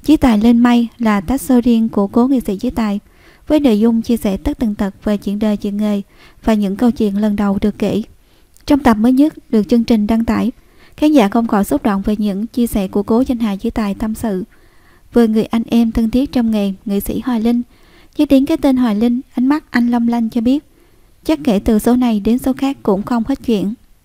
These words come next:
Cố nghệ sĩ cho hay, vì tình hình dịch bệnh nên gần đây hai anh em không có dịp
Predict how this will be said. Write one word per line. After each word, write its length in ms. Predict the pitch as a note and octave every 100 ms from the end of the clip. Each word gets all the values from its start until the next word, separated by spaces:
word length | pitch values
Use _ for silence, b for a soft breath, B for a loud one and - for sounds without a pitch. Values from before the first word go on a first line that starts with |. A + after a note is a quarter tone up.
| _ - -
Cố 120 | D#4 D#4+
nghệ 140 | D#4
sĩ 200 | A#3 G3+
cho 140 | G3+
hay, 340 | C4+ B3+ B3 A#3 -
vì 120 | A3
tình 180 | G#3+ G#3
hình 160 | G#3+
dịch 140 | G#3 -
bệnh 240 | G#3+ G3 G#3 b b b b -
nên 120 | B3+
gần 180 | B3+ A3
đây 160 | A#3
hai 160 | A#3 A#3+
anh 100 | A#3
em 200 | A#3 A#3
không 180 | B3 A3+
có 100 | C4
dịp 220 | B3+